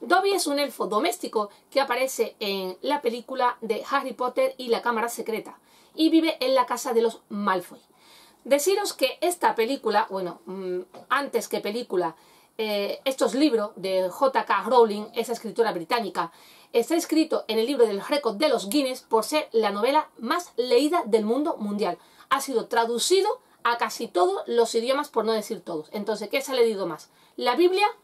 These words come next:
o Harry Potter? Obviamente Harry Potter. ¿Por qué? Porque la Biblia no está en el récord de los Guinness. Así es la vida. Bueno, pues no me enrollo, que me enrollo mucho. Aquí está Dobby, el elfo doméstico,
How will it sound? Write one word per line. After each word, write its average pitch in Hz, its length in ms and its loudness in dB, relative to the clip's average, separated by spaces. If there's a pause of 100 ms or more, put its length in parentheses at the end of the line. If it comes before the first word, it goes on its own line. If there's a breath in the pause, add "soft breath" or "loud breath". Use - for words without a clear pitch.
(140)
o 233 100 4
Harry 233 240 2
Potter? - 280 -8 (200)
Obviamente 214 360 0
Harry 190 200 -4
Potter. 294 280 -2
¿Por 202 160 -8
qué? 233 120 -4
Porque 175 220 -10
la 180 100 -4
Biblia 202 200 -6
no 226 60 -6
está 220 140 -8
en 190 60 -8
el 175 60 -12
récord 185 240 -6
de 190 60 -6
los 185 120 -4
Guinness. 262 220 -8 (1500)
Así 226 160 -4
es 190 60 -2
la 156 60 -8
vida. - 160 -18
Bueno, - 220 4 (420 loud breath)
pues 247 380 2
no 285 80 0
me 269 80 0
enrollo, 196 200 -2
que 202 60 -2
me 208 60 -4
enrollo 226 180 0
mucho. 165 220 -8 (200 loud breath)
Aquí 254 320 0
está 220 760 2 (120)
Dobby, 330 320 4 (140)
el 208 160 4
elfo 226 260 2
doméstico, 359 680 0